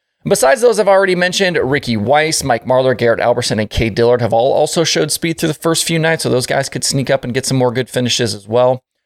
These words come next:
Also on the card all weekend is more racing for the X Mods and Modified, so plenty of action to come from Vado. This one's also on Flow Racing. Unfortunately, though, as expected, the crowds there have been incredibly light through the first few nights. It's such a shame that a top-notch facility like that with a big event isn't doing better.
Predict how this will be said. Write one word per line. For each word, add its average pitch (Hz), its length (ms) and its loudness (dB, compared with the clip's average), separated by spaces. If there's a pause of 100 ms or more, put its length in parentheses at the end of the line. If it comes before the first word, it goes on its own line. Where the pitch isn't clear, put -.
(320)
Also 214 300 2
on 240 80 2
the 208 80 0
card 190 260 4
all 185 80 2
weekend 185 320 0
is 127 160 -2
more 147 220 4
racing 139 340 0
for 143 220 2
the 120 160 2
X 127 200 0
Mods 120 300 0
and 101 300 -2
Modified, 110 480 0
so 123 100 -6
plenty 185 300 -2
of 135 80 0
action 131 340 -2
to 113 60 -2
come 117 260 -2
from 107 240 -4
Vado. 110 300 2
This 113 160 -2
one's 120 160 -2
also 120 340 0
on 143 160 2
Flow 143 220 0
Racing. 151 420 0 (680)
Unfortunately, 214 500 2
though, 185 180 6
as 160 240 0
expected, 180 540 -2
the 143 80 -4
crowds 175 440 0
there 185 160 2
have 160 200 0
been 135 180 0
incredibly 127 840 0
light 110 280 2
through 135 120 -6
the 123 80 -4
first 135 320 -2
few 127 140 -4
nights. 131 360 -2
It's - 220 -8
such 247 180 -2
a 403 60 0
shame 202 480 0
that 135 100 4
a 127 60 2
top-notch 165 560 -2
facility 147 440 0
like 113 220 0
that 113 240 0
with 135 260 -2
a 120 80 -2
big 143 200 0
event 123 400 -2
isn't 147 260 -2
doing 117 300 0
better. 98 320 0